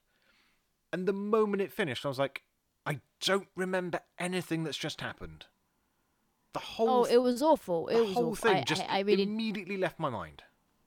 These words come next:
Speaker 2: It also, I, it, I mean, I re-, I sort of remember it. I just,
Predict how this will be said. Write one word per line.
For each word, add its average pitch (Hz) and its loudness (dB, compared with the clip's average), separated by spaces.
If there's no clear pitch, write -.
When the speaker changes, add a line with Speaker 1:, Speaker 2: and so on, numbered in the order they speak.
Speaker 2:
It 247 0
also, 294 -2
I, 247 -2
it, - -8
I 233 -2
mean, 233 0
I 269 4
re-, 262 4
I 240 -2
sort 262 -6
of 196 -8
remember 190 -4
it. 160 -6
I 175 -8
just, - -14